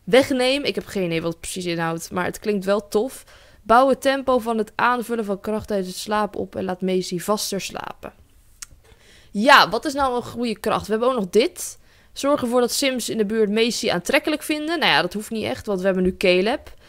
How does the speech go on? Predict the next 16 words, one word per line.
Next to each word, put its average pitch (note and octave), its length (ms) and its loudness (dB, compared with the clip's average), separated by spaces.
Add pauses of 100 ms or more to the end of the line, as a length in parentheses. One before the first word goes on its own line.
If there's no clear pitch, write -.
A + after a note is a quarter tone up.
(440)
Eh, G3 460 6
win B3+ 340 2
vaker B3+ 360 4
gevechten A#3 500 -4
en F3+ 140 -2
train C4 300 0
efficiënter. C#4 600 -4
Dat G#3+ 100 -4
is - 180 -12
ook D#4 240 6
wel G3 140 2
handig, F3+ 360 -4
dat G#3+ 180 -12
we G#3 80 -12
meer, G3 720 -8
eh, - 500 -10